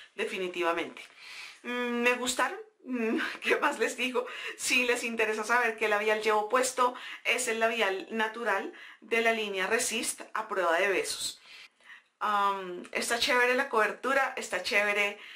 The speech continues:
el producto, que sea hidratante, me gusta muchísimo que no reseque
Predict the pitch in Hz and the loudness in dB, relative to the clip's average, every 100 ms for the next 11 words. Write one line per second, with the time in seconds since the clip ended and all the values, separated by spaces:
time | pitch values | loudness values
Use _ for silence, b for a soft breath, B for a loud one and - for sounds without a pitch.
0 | B - 214 220 214 196 247 - - 277 | B -6 -4 -2 0 2 0 -2 2 2
1 | 277 262 233 233 185 180 196 220 196 226 | 2 0 0 2 2 2 0 2 0 0
2 | 233 247 233 226 208 190 175 185 220 226 | 0 0 0 -2 -4 -4 -2 -2 -4 -4
3 | 220 226 233 226 226 180 160 165 233 233 | -4 -4 -4 -4 -2 -2 -4 -2 -2 0
4 | 240 247 | -2 -2